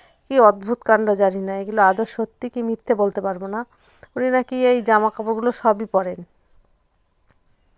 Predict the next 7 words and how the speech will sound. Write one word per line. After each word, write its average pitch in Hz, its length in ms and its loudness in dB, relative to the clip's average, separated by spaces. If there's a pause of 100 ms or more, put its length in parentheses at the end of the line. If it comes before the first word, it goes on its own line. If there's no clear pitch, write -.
(580)
তো 262 100 2
যাই 240 280 8
হোক, 240 300 0
আসলাম, 220 460 2
দেখলাম, 214 440 0
ভাল 202 200 0
লাগলো। 202 500 0